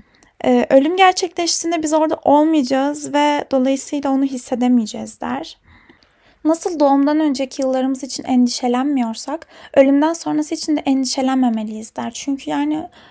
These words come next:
diyor ki o zaman yokuz yani, öyle bir şey yok. Yani bilemeyiz. Yani diyor ki ben varsam ölüm yok, ölüm varsa ben yokum.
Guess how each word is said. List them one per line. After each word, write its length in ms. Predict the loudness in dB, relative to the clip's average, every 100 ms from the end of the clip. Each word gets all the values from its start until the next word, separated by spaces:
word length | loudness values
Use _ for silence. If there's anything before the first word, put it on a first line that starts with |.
| _ _ 0
diyor 180 | 0 2
ki 80 | 0
o 80 |
zaman 180 | 2 4
yokuz 500 | 6 6 6 0 -2
yani, 400 | -6 -4 -6 -2 0
öyle 140 | 0
bir 60 | -2
şey 220 | -2 2
yok. 380 | 2 0 -8 -16 -18 -20 -12 -2
Yani 220 | -2 0
bilemeyiz. 640 | 2 2 2 -4 -10 -20 -20 _ _ -20 _ _ _ _ _ _ _ -4
Yani 320 | 0 2 4
diyor 160 | 4 4
ki 240 | 2 0 4
ben 240 | 6 6 6
varsam 440 | 4 2 0 2
ölüm 280 | 2 2 4
yok, 420 | 2 0 -4 -20 _ _ 2
ölüm 300 | 4 4 0
varsa 320 | -2 0 0
ben 80 | 2
yokum. 460 | 2 0 -8 -14